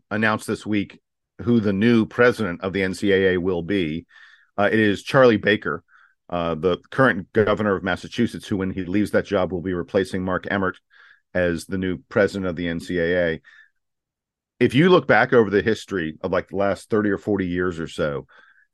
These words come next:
every single president of the N C A A has been a former college president or athletic director. Essentially, this has been an organization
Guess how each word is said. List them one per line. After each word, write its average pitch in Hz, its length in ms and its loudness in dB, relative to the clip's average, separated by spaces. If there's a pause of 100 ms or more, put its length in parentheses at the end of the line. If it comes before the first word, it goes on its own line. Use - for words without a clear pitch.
(160)
every 139 320 4
single 131 380 2
president 110 460 2
of 95 120 -4
the 104 120 -2
N 98 100 -2
C 101 200 0
A 90 300 4
A 80 40 -2
has 92 200 -4
been 104 140 -4
a 95 100 -2
former 117 640 2 (420)
college 117 560 2
president 104 520 -2
or 98 380 0
athletic 101 440 0
director. 82 400 -6 (320)
Essentially, 151 420 4
this 131 140 2
has 117 100 0
been - 120 0
an 120 100 2
organization 113 920 0